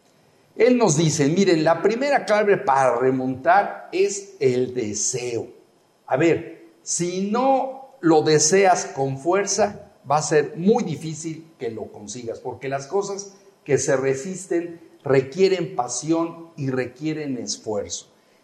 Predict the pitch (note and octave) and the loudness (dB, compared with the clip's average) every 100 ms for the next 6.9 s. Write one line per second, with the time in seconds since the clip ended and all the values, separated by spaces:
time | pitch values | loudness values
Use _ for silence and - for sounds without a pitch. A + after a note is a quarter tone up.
0 | _ D#3+ G3+ G3+ D#3+ E3 D#3 D#3+ D3 B2 | _ 4 6 6 4 2 -2 -2 0 -2
1 | - A2+ G#2 - - - _ _ _ C#3+ | 0 -2 -2 -6 -12 -20 _ _ _ 2
2 | D3+ D3 - D3+ D3 D3+ D#3 F3+ F#3+ G3 | 4 4 2 -2 2 4 4 4 2 0
3 | - - - D3 E3 D#3+ D#3 D#3 C#3+ - | -6 -14 -10 -2 0 0 -2 -6 -6 -10
4 | D#3 F3 F3 B2+ G2 F2+ - _ _ _ | -4 -2 -2 -4 -6 -10 -14 _ _ _
5 | _ _ _ _ C#3+ C#3+ F#3+ G3 F#3+ D#3+ | _ _ _ _ 2 6 6 4 0 -2
6 | C#3 D3+ C3 B2+ - D3+ E3 D#3+ | -4 -6 -4 -4 -2 -2 -2 -6